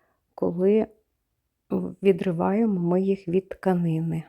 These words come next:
Зараз ми забираємо їх від тканини, ми бачимо, є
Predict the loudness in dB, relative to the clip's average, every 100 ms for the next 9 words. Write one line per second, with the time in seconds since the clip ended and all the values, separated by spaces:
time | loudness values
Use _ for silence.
0 | _ _ _ _ _ _ _ _ _ _
1 | _ _ -2 4 4 2 -2 0 0 0
2 | 0 0 0 0 0 -2 -4 -6 -8 -4
3 | -2 4 6 6 4 0 -2 -6 -6 -4
4 | -2 -4